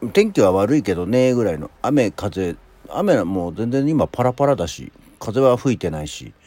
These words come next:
むしろ風吹いてないんで蒸し暑いですけどっていうところだし、さっきちょっと起きた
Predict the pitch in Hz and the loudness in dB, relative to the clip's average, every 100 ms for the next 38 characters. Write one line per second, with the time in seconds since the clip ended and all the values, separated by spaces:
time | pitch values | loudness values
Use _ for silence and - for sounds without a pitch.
0 | - _ 151 147 92 - 131 147 170 107 | -20 _ -6 -4 -6 -4 -4 0 -2 0
1 | 92 85 78 92 - 139 123 - 92 82 | -2 -4 -6 -6 -2 -2 -2 -2 -4 -4
2 | - 76 - _ 80 64 60 - - - | -10 -14 -16 _ -14 -14 -14 -20 -20 -20
3 | - _ - 90 90 82 78 107 220 214 | -20 _ -14 -8 -8 -8 -10 -4 -4 -4
4 | 160 180 165 120 92 - - - _ - | -4 -4 -2 -2 -2 -8 -20 -20 _ -8
5 | 170 - 185 - 139 113 | -8 -8 -4 4 6 6